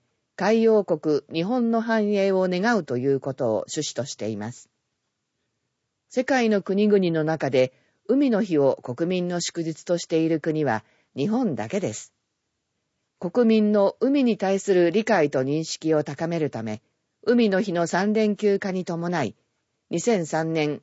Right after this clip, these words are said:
平成十五年以降は、海の日を含む七月一日から三十一日までの一ヶ月間を、海の月間と定めて、国土交通省海事局を中心に、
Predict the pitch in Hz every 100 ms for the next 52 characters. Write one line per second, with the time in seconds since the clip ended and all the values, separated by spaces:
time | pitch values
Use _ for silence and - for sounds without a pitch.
0 | _ 175 196 190 180 175 180 175 160 107
1 | 104 104 80 - 175 156 123 107 90 -
2 | _ _ _ _ - 247 240 190 190 180
3 | 165 165 - 170 147 143 _ _ _ -
4 | - 247 247 233 - 233 226 226 220 -
5 | 147 143 208 220 160 135 123 - 151 190
6 | 185 175 160 135 120 117 - 160 151 208
7 | 196 196 - 123 113 107 101 - _ _
8 | _ 247 262 226 151 135 135 - 156 147
9 | - _ - 202 185 175 170 131 104 107
10 | _ _ _ _ - 226 233 202 202 208
11 | 202 208 180 160 147 139 156 175 185 175
12 | 143 131 117 - 143 135 143 131 123 123